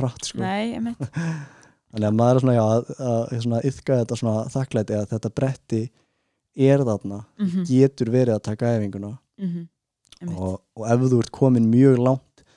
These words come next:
Speaker 1: eða, þú veist, eins og mér finnst að fólk ætti að svona eiginlega að hugsa um hreyfingu að, þú veist, þetta á ekki að vera eitthvað, þú veist, val.
Speaker 2: Nei.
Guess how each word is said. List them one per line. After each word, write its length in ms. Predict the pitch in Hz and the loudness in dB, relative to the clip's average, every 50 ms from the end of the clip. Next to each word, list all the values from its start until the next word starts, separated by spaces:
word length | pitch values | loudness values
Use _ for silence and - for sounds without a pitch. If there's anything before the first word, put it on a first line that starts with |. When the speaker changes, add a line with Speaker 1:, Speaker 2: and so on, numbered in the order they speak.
| _ _ _ _ _ _ _ _ _ _ _ - | _ _ _ _ _ _ _ _ _ _ _ -6
Speaker 1:
eða, 60 | 98 | -4
þú 60 | 101 | -4
veist, 100 | 101 - | -4 -4
eins 140 | - 113 101 | -4 -2 0
og 60 | 101 | 2
mér 160 | 104 107 107 - | 2 2 2 2
finnst 280 | 117 117 123 120 - - 110 | 2 2 2 0 -2 -2 -2
að 160 | 104 101 101 | -2 -2 -2
fólk 220 | - 117 - - 110 | -4 -6 -4 -4 -4
ætti 140 | 101 - 110 | -2 -4 -4
að 60 | 104 104 | -4 -4
svona 120 | 107 107 | -2 -2
eiginlega 260 | 107 107 104 104 104 95 | 0 0 0 -2 -4 -6
að 120 | - 110 | -4 -4
hugsa 320 | 120 127 - - - 117 117 | -4 -2 0 0 2 2 2
um 60 | 110 | 2
hreyfingu 500 | 90 120 120 127 127 117 107 - 113 104 | 4 4 6 6 6 4 2 0 0 0
að, 180 | 104 107 107 - - _ _ _ _ _ _ _ _ _ _ _ _ _ _ _ _ _ _ _ | 0 0 -2 -4 -6 _ _ _ _ _ _ _ _ _ _ _ _ _ _ _ _ _ _ _
þú 80 | - 104 | -16 -4
veist, 100 | - 127 | -2 2
þetta 160 | 107 117 113 | 6 8 8
á 40 | 123 123 123 | 10 10 8
ekki 120 | 117 135 | 8 6
að 80 | 123 127 | 6 6
vera 180 | 131 131 131 123 | 6 6 4 4
eitthvað, 320 | - 135 127 123 123 - _ _ _ _ _ | 2 2 4 2 2 -2 _ _ _ _ _
þú 80 | - 113 | -10 -8
veist, 140 | 110 123 123 | -8 -2 2
val. 300 | 143 127 117 107 104 110 - - - - - _ _ _ | 4 4 4 2 0 -4 -8 -12 -16 -20 -20 _ _ _
Speaker 2:
Nei. 160 | - 185 175 | -8 -8 -6